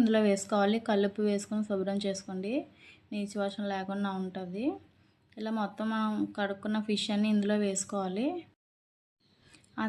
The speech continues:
తర్వాత కళాయిని కొంచెం అటు ఇటు just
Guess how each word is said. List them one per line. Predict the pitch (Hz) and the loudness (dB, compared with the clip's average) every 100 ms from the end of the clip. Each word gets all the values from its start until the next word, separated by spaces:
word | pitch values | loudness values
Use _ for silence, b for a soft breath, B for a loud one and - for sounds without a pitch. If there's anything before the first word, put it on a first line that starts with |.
| 214 | -2
తర్వాత | 208 214 214 202 233 285 302 B B B _ - - | 0 0 -2 -2 2 2 2 B B B _ -14 -4
కళాయిని | 220 214 226 233 233 | -2 0 2 2 2
కొంచెం | 214 233 226 | 0 2 0
అటు | 202 226 220 | 0 0 -2
ఇటు | 220 233 233 214 208 - 220 208 | 0 0 0 0 -2 -4 -2 0
just | 202 - | 0 -2